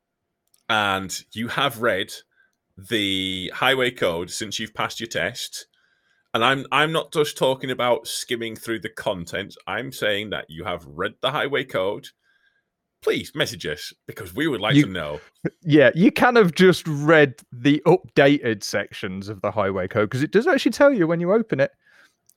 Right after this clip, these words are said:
Speaker 2: updated sections, and you can just skip straight to them. Although it is great for sitting next to the toilet. It's a riveting bathroom read.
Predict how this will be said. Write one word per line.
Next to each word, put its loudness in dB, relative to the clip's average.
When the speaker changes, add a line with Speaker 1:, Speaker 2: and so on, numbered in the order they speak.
Speaker 2:
updated 2
sections, -4
and -6
you -8
can -4
just -6
skip -8
straight 0
to -14
them. 2
Although 6
it 4
is 6
great 4
for 4
sitting -4
next -6
to 0
the 2
toilet. 2
It's -12
a 2
riveting 0
bathroom 2
read. 0